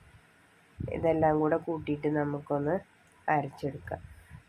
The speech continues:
ഈ ടൈമിൽ ഒരു ചട്ടി അടുപ്പത്ത് വെച്ചിട്ടുണ്ട്, അതിലേക്ക് ലേശം ഉലുവ ഇട്ട് കൊടുത്തിട്ടുണ്ട്. ഇനി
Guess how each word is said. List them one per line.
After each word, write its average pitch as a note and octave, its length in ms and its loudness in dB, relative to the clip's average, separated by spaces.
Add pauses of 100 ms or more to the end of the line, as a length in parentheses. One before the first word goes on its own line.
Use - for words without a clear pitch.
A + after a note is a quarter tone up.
ഈ D#3 120 -4
ടൈമിൽ D#3 360 4 (1700)
ഒരു D#3+ 160 4 (600)
ചട്ടി E3+ 360 2 (240)
അടുപ്പത്ത് D#3 460 -2
വെച്ചിട്ടുണ്ട്, D#3 440 -4
അതിലേക്ക് D3+ 280 -4
ലേശം D3+ 340 -2 (100)
ഉലുവ D3+ 380 2
ഇട്ട് D3+ 200 -6
കൊടുത്തിട്ടുണ്ട്. C#3+ 680 -2 (640)
ഇനി D#3 180 2